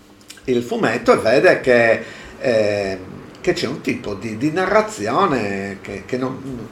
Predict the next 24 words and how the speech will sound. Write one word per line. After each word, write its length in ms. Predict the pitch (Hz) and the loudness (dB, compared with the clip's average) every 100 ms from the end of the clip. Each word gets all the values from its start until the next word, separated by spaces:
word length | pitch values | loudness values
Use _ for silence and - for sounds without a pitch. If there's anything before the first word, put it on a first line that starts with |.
| 123 | -10
non 280 | 160 143 - | -10 -10 -12
ci 120 | - 165 | -8 -4
si 160 | - | 0
aspettava 720 | - - 156 156 233 143 110 | 0 2 0 6 8 8 4
in 100 | 110 107 | -2 -4
quegli 200 | 107 104 | -4 -4
anni. 260 | 98 131 | -6 -6
In 40 | 160 | -2
quegli 220 | 233 247 | 2 6
anni 360 | 226 226 196 - - | 6 6 0 -2 -6
il 160 | - 180 | 4 4
fumetto 400 | 208 190 160 165 | 6 4 6 8
era 360 | 139 139 151 165 | 10 10 8 6
ancora 420 | 170 131 131 165 | 0 4 4 6
qualcosa 440 | 170 - 123 143 - | 2 2 0 0 0
per 520 | 117 113 107 104 98 | 0 0 0 0 2
bambini, 580 | 156 226 170 95 - - | 4 4 2 0 -6 -6
c'era 180 | 135 113 | -2 -2
il 60 | |
Corriere 300 | 107 95 110 | -2 -2 0
dei 80 | 160 | 0
Piccoli, 420 | 180 233 - 113 101 | 0 -2 0 -2 -2
c'era 240 | 113 104 | -2 -2
Topolino, 600 | - 117 180 156 117 107 | -2 -2 0 0 0 -4